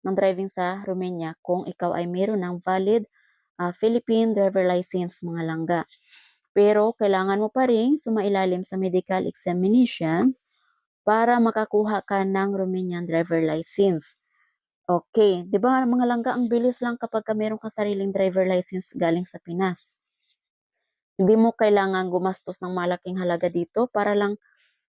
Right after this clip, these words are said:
makapag-aral ng driving license. Okay, makakuha ng driving license. Maganda. Okay, siguro, okay. Next, ha, ang paalala ko sa inyo, mga langga, ha.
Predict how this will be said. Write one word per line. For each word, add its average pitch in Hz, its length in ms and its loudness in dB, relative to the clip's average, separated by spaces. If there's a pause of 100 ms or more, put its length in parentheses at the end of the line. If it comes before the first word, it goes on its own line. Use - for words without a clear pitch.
(180)
makapag-aral 202 680 0
ng 185 280 -4
driving 180 480 -2 (160)
license. 170 640 -4
Okay, 247 240 2
makakuha 196 400 0
ng 190 80 -2
driving 175 320 0
license. 165 640 -8
Maganda. 170 480 -2 (880)
Okay, 190 320 0
siguro, 247 480 2
okay. 214 400 0 (160)
Next, 240 260 -2
ha, 254 140 0
ang 226 80 -6
paalala 208 400 2
ko 214 160 -12
sa - 80 -8
inyo, 202 160 -4
mga 190 240 -4
langga, 180 320 -4
ha. 208 180 -10